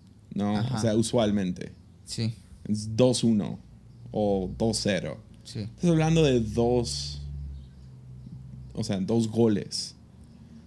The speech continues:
Speaker 1: Que en teoría, si lo que sea puede suceder,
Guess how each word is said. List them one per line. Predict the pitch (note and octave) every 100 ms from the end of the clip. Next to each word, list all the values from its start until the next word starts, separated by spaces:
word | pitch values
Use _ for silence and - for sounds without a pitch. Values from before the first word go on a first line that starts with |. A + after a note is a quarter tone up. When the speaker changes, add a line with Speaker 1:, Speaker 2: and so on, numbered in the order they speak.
| -
Speaker 1:
Que | - C3 B2+
en | B2 A#2
teoría, | B2+ A#2+ A2+ D#3 A3 A2+ A#2 C#3 D#3 - - - - - -
si | - B2
lo | B2+ A2+
que | A2+
sea | - C3+ C3+ -
puede | B2 A#2
suceder, | A2 G#2 G2+ G#2 G2 F#2